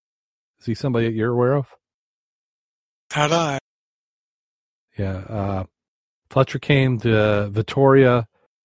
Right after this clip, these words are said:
Speaker 1: prepared to talk about a local shipwreck. However, at the last minute, he ditched the script and spoke instead on a recovery operation he worked on in northwest Saskatchewan in March. Fletcher was brought in the picture by Doctor Linda Kapusta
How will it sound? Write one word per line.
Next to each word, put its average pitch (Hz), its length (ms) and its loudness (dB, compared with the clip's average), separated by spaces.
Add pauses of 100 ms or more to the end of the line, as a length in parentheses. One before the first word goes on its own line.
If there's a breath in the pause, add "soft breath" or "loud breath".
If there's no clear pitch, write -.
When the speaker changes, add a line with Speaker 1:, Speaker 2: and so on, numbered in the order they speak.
Speaker 1:
prepared 175 360 0
to 147 60 -4
talk 123 260 0
about 113 220 0
a 107 40 -2
local 113 280 -2
shipwreck. 113 520 -2
However, 120 260 0
at 107 60 -10
the 113 60 -6
last 123 340 2
minute, 120 220 -4
he 110 140 -4
ditched 107 420 -2
the - 60 -14
script - 540 -8 (440)
and 110 100 -6
spoke - 380 -2
instead 123 380 0
on 110 100 0
a 101 40 -2
recovery 120 380 0
operation 104 460 -2
he 107 80 -6
worked 104 260 -4
on 104 220 0
in 95 100 -4
northwest 104 500 -4
Saskatchewan 107 680 -4
in 98 100 -4
March. 117 500 -4 (600)
Fletcher 120 280 0
was 101 120 0
brought 117 200 4
in 117 60 2
the 117 80 0
picture - 300 -2
by 104 160 0
Doctor 104 580 -2
Linda 101 540 -4 (520)
Kapusta - 680 -6